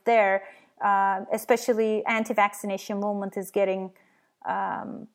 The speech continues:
stronger in Turkey, which is interesting because we have a government-funded and sponsored public vaccination system, so everyone is able to get vaccines, and it was never an issue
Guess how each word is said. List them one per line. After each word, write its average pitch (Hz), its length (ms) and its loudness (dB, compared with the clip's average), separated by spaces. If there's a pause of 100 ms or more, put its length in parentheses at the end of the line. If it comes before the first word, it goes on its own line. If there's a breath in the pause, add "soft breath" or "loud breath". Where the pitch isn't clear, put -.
stronger 254 540 6
in 202 160 2
Turkey, 214 600 0
which 254 200 0
is 269 120 2
interesting 247 540 0
because 220 320 -2
we 233 200 0
have 214 320 2
a 208 220 2
government-funded 226 1700 2
and 202 160 -2
sponsored 214 800 0
public 214 360 2
vaccination 208 680 -2
system, 226 460 -4
so 196 200 -2
everyone 208 540 0 (560 soft breath)
is 208 160 0
able 208 220 2
to 202 120 -6
get 185 240 0
vaccines, 196 800 -2 (600 soft breath)
and 214 240 2
it 208 60 -4
was 214 200 2
never 240 260 4
an 214 160 2
issue 214 640 0